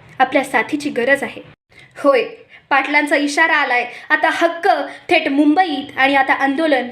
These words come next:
थेट मुंबईत. छत्रपती शिवरायांनी जो संघर्ष केला त्या संघर्षामध्ये त्यांना याच मराठी मातीतील अनेक मावळ्यांनी श्वासाच्या शेवटपर्यंत साथ दिली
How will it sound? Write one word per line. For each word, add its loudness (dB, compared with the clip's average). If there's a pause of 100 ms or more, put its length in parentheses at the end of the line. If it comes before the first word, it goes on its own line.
थेट -2
मुंबईत. 0 (680)
छत्रपती 0
शिवरायांनी 2
जो 2
संघर्ष 2
केला 0 (300)
त्या 4
संघर्षामध्ये 2
त्यांना 0
याच 0
मराठी 2
मातीतील 0
अनेक 0
मावळ्यांनी 0 (280)
श्वासाच्या 0
शेवटपर्यंत 0
साथ 0
दिली -12